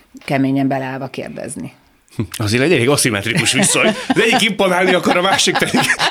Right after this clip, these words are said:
Speaker 1: Ugye?
Speaker 2: kekeckedhet
Speaker 1: Hát nem kellett
Speaker 2: kedvére.
Speaker 1: volna oda, ne, viccelek, tehát
Speaker 2: De
Speaker 1: hogy
Speaker 2: azt te egyébként meg tudod erősíteni? Ö, eddig én ezt még nem fogalmaztam meg nyilvánosan, de talán, ö, ha ezt egy női műsorvezető megerősíti, hogy mást engednek meg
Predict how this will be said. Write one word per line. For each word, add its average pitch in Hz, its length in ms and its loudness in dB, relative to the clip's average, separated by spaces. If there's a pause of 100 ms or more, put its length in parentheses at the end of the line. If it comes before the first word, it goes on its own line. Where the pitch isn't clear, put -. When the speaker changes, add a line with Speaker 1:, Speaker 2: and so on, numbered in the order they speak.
(160)
Speaker 1:
Ugye? 254 160 2 (280)
Speaker 2:
kekeckedhet 170 540 0
Speaker 1:
Hát 359 100 2
nem 226 100 2
kellett 208 260 2
Speaker 2:
kedvére. 220 180 2
Speaker 1:
volna 233 220 2
oda, 202 120 4 (140)
ne, 175 200 4
viccelek, 160 440 0 (100)
tehát 160 160 0
Speaker 2:
De 131 120 2
Speaker 1:
hogy 135 100 2
Speaker 2:
azt - 160 0
te 131 140 0
egyébként 123 420 0
meg 101 120 0
tudod 123 220 4
erősíteni? 127 680 2 (280)
Ö, 101 480 2 (640)
eddig 110 220 -2
én 110 80 2
ezt 107 120 -2
még 110 80 2
nem 139 100 2
fogalmaztam 90 540 -2
meg 85 100 -2
nyilvánosan, 85 440 -2
de 82 80 -4
talán, 85 420 -2 (320)
ö, 87 300 -4 (320)
ha 90 60 -6
ezt 85 200 -6
egy 92 60 -4
női 113 140 2
műsorvezető 90 600 -2
megerősíti, 104 720 -2 (240)
hogy 101 180 -2
mást 151 580 0
engednek 85 720 -6
meg 95 360 -6